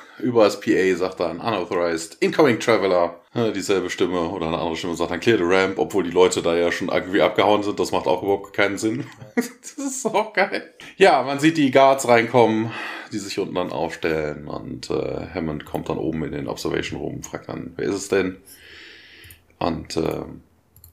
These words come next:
das ist auch geil. Weißt du, Hammond kommt rein, „Wer ist es denn?“ Weißt du, wenn man schon gesagt bekommt,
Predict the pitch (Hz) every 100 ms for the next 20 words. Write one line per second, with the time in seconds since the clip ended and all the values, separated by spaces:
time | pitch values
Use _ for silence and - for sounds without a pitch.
0 | _ - - - - - 80 73 - _
1 | 85 - 87 95 98 - 85 90 95 87
2 | 92 107 - 117 135 - - - - -
3 | 98 90 92 85 - _ - 82 - 92
4 | 85 101 - - 104 110